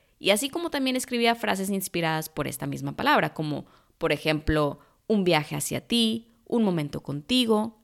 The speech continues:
la naturaleza, una pausa, un encuentro con tu respiración.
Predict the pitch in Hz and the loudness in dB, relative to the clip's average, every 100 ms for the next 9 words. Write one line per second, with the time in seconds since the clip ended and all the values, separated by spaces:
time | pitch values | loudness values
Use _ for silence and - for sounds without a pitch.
0 | - 160 170 185 180 180 170 151 143 156 | -10 -6 -6 -4 -2 -2 -2 -4 -4 -6
1 | - 262 262 - 220 214 - _ _ - | -4 -2 -2 -2 -4 -8 -12 _ _ 0
2 | 202 185 165 - 220 269 269 240 233 196 | 2 4 2 -2 -2 -2 0 -4 -2 -2
3 | 262 269 233 175 - 156 147 - 160 170 | -2 -6 -8 -6 -6 -6 -4 -4 -6 -8